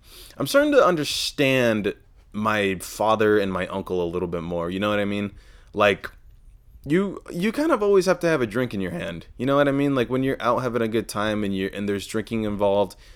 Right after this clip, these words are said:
you kinda always have to have a drink in your hand, or else you just kinda feel like a douchebag. You know what I mean? Like, I was at,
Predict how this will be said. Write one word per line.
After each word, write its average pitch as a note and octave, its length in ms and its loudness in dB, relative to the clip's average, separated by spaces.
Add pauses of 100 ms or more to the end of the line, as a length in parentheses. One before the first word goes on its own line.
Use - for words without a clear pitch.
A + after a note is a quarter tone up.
(300)
you - 80 -8
kinda C4 240 0
always D#3 280 4
have C3+ 160 -2
to C#3+ 60 0
have B2+ 140 2
a G#2 60 -2
drink A2 260 -4
in A#2 60 -4
your A2+ 100 0
hand, A#2 180 0
or G#2+ 120 4
else A2 180 0
you A2+ 60 -6
just G#2 180 -6
kinda G2+ 180 -4
feel - 140 -2
like F#2+ 140 0
a F2+ 80 -6
douchebag. F2 560 -6
You F2+ 60 -6
know G2 100 -2
what G2+ 80 0
I G2+ 80 0
mean? G#2 240 -4 (280)
Like, G#2 140 -2
I A2 120 4
was A#2+ 200 2
at, A2+ 320 4